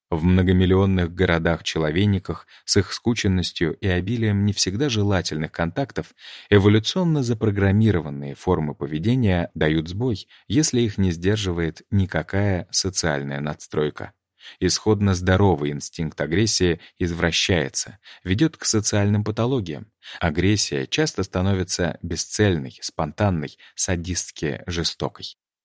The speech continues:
Позитив сменяется негативом, созидание — разрушением.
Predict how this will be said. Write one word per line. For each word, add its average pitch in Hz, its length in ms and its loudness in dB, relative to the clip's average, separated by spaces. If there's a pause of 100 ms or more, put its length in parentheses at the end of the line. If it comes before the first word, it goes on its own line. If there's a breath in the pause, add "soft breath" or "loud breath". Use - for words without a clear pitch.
(120)
Позитив 87 640 0
сменяется 78 720 -2
негативом, 71 640 -4 (220 soft breath)
созидание — 80 840 0 (300)
разрушением. 76 880 -4